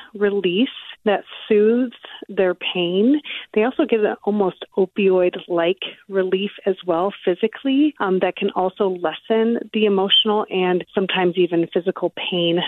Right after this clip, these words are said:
that comes from the self-injury. So in a way, it's reinforcing, even though it's not a good idea long-term, of course,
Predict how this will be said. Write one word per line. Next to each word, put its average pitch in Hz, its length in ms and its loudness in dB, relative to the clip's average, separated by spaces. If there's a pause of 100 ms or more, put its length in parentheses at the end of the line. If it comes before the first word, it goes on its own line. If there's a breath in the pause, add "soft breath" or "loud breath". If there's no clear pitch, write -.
(100)
that 170 160 -2
comes 247 360 0
from 175 180 0
the 175 140 -2
self-injury. 156 800 -2
So 226 120 2
in 220 80 4
a 214 60 4
way, 240 200 2
it's 220 200 0
reinforcing, 202 960 2 (280 loud breath)
even 220 260 2
though 196 140 2
it's - 180 -4
not 190 360 0
a 165 80 -2 (100)
good 190 200 2
idea 170 340 2
long-term, 175 560 -2
of 175 60 -4 (120)
course, 180 220 0